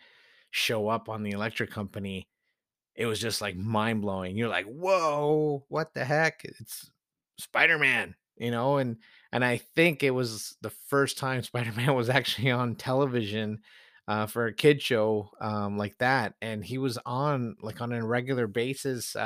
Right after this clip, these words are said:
after, I think, the first time they tried it, um, because he was just so captivating, and a lot of the kids, you know, just f-, flocked to it, and, and, um, from what he, you know,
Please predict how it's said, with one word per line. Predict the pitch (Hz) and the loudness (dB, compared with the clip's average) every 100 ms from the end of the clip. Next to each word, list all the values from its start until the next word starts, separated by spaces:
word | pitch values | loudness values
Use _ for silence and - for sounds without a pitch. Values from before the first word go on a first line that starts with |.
| 107 107 98 | -4 -4 -4
after, | 127 - 117 117 | -4 -4 -4 -4
I | 104 | -4
think, | - 110 | -8 -10
the | 104 | -8
first | 110 107 | -6 -6
time | 117 113 | -6 -6
they | 104 | -8
tried | - 120 135 | -2 0 0
it, | 104 - _ _ _ _ _ _ - | -2 -6 _ _ _ _ _ _ -4
um, | 107 104 98 95 - _ _ 117 _ | -2 -2 -4 -8 -14 _ _ -20 _
because | 123 117 123 143 127 | -6 -4 2 2 0
he | - 117 | -4 -4
was | 113 104 | -4 -6
just | - - 120 - - | -8 -2 0 2 2
so | 120 120 | 0 -2
captivating, | - 117 123 120 113 113 110 | 0 2 2 0 0 0 0
and | 104 101 - _ _ _ _ - | -2 -4 -8 _ _ _ _ -10
a | - | -6
lot | 117 120 120 123 | -2 0 2 2
of | 120 | 2
the | 117 110 | 0 -2
kids, | - 131 117 107 - - | -2 -2 -2 -8 -10 -8
you | 113 | -4
know, | 104 98 | -4 -6
just | - 110 - | -4 -6 -6
f-, | - - _ _ _ _ _ | -10 -18 _ _ _ _ _
flocked | - - 101 151 - | -20 -4 0 0 0
to | 123 | 0
it, | 98 - - | 0 -2 -6
and, | 107 104 | -8 -6
and, | 104 110 107 101 - _ | -6 -6 -6 -8 -12 _
um, | 104 101 101 98 98 98 _ _ _ _ _ - | -12 -10 -10 -10 -12 -16 _ _ _ _ _ -12
from | 123 117 | -6 -2
what | 120 127 | 0 0
he, | - 123 117 113 107 - _ - | -2 -8 -8 -10 -12 -16 _ -10
you | |
know, | 107 101 98 | -8 -8 -10